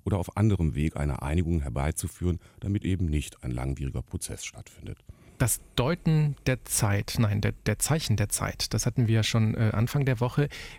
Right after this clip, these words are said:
Speaker 2: Wie geht denn der heutige Text damit um?
Speaker 1: Der heutige Text fängt ja an mit einer konkreten Naturerscheinung. Klar, im Heiligen Land wusste man, vom Westen her,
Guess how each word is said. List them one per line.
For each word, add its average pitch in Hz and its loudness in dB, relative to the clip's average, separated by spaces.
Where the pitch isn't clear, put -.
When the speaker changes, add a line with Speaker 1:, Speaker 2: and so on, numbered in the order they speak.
Speaker 2:
Wie 127 2
geht 151 0
denn 156 2
der 139 2
heutige 135 2
Text - 0
damit 131 2
um? 180 0
Speaker 1:
Der 80 -4
heutige 117 2
Text - 0
fängt 98 2
ja 95 2
an 80 2
mit 101 0
einer 78 2
konkreten 85 0
Naturerscheinung. 135 0
Klar, 95 -2
im 71 -6
Heiligen 78 0
Land 69 -2
wusste 104 0
man, 95 2
vom - -6
Westen - 0
her, 87 2